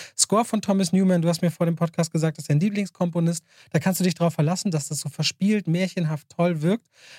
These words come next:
aber der Film hat ein so hohes Tempo am Anfang, dass du das Allerwichtigste, die Verbindung zwischen der Tochter und dem Vater, der Druck, der daraus basiert. Die Frage ist, was will ich eigentlich im Leben? Und auch das Thema Liebe und Grenzen zu überschreiten. Also, dass sich andere Menschen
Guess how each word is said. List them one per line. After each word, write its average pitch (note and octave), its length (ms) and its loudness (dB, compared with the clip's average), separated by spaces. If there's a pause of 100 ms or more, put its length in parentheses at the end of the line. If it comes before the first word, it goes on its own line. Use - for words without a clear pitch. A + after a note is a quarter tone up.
(120)
aber D#3 220 4
der D3 140 4
Film F3 260 2
hat F3+ 100 0
ein E3 140 0
so A#3+ 320 2
hohes A3+ 260 0
Tempo G#3 300 2
am E3 100 0
Anfang, D3 320 -2
dass D3 200 -2
du D#3+ 120 -4
das C#3+ 300 -4
Allerwichtigste, G#3+ 840 0 (320)
die D#3+ 80 2
Verbindung D3 460 2
zwischen C3 480 -2 (100)
der B2 120 4
Tochter F3 340 0
und B2+ 100 -2
dem B2+ 120 -2
Vater, G3 420 0 (400)
der B2+ 100 4
Druck, G3+ 420 0
der F#3+ 100 2
daraus G3 460 0
basiert. F3+ 540 0 (340)
Die D3+ 80 6
Frage D#3+ 400 0
ist, D#3+ 160 0
was C3+ 120 0
will C#3+ 140 -2
ich G3+ 220 0
eigentlich G#3+ 280 0
im G#3 100 2
Leben? G#3 260 2
Und A#3+ 180 0
auch A3+ 140 -2
das F3+ 160 -6
Thema E3 280 0
Liebe F#3 460 0
und F3+ 180 -6
Grenzen E3 380 -4
zu D#3+ 140 -4
überschreiten. C3 580 -4
Also, C#3+ 160 0
dass D3 140 -4
sich - 160 -4
andere F#3 260 0
Menschen E3+ 380 0